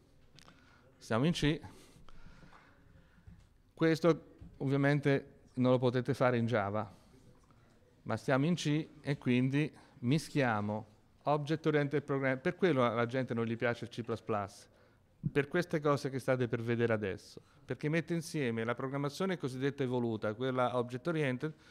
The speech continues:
con la programmazione considerata a basso livello, quella con i puntatori.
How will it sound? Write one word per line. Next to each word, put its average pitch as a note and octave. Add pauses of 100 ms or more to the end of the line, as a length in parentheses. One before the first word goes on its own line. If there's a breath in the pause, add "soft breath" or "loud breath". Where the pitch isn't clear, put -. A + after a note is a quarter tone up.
(160 loud breath)
con C3+
la C3
programmazione C3
considerata B2
a -
basso B2
livello, B2
quella A2+
con A2
i A2
puntatori. G#2